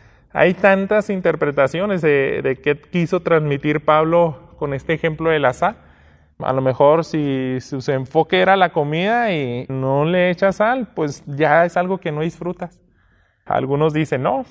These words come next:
a lo mejor en ese entonces en su mente tenía más bien la capacidad que tiene la sal de conservar los alimentos, que no se echen a perder", y podemos sacar una aplicación. Pero yo quiero cerrarlo al contexto. Él está hablando de relaciones.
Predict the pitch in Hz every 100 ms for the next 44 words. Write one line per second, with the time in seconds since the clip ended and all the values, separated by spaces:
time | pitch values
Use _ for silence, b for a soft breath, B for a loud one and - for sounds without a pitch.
0 | - 151 147 143 139 - 147 170 185 160
1 | 156 151 170 175 165 151 139 127 127 _
2 | - 147 151 170 - 139 139 139 131 139
3 | 147 147 160 147 131 131 147 151 151 151
4 | 151 160 156 b b b _ - 127 120
5 | 123 123 131 - 127 120 117 117 120 143
6 | 165 - - 131 135 151 127 - 139 165
7 | 147 - 120 117 113 117 117 120 143 135
8 | 123 117 131 165 160 151 - 123 127 139
9 | 160 143 120 113 113 147 175 B B B
10 | B _ - 120 143 143 135 135 151 156
11 | 165 165 139 - 131 131 123 151 185 -
12 | b b b _ - 151 147 143 147 147
13 | - 180 196 175 151 147 160 185 185 165
14 | - 139 156 190 - 175 160 160 180 180
15 | 180 196 190 170 160 151 127 165 175 190
16 | 160